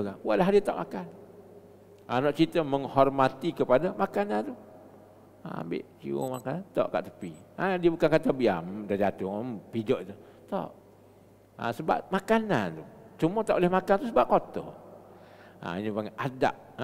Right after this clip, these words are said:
dengan, dengan makanan. Ha, baik. Dan jangan engkau tinggal akan dia bagi syaitan. Jangan duk tinggal. Ha, makan-makan sikit. Ada dulu, trend.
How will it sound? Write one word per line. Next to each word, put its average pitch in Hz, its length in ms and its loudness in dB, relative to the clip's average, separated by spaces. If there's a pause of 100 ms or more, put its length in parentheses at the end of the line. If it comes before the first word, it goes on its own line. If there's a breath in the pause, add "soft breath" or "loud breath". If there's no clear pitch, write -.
(100)
dengan, 139 320 -6
dengan 98 240 -8
makanan. 90 440 -14 (1700 loud breath)
Ha, 104 400 -6
baik. 82 400 -4 (1040 soft breath)
Dan 160 240 6
jangan 180 320 0
engkau 170 240 6
tinggal 160 320 4
akan 151 320 2
dia 151 160 4
bagi 135 240 2
syaitan. 107 560 0
Jangan 120 320 0
duk - 80 -10
tinggal. 110 320 0 (240)
Ha, 98 160 -10
makan-makan 107 560 -2
sikit. 110 400 -8
Ada 113 240 0
dulu, 120 400 0
trend. 110 320 0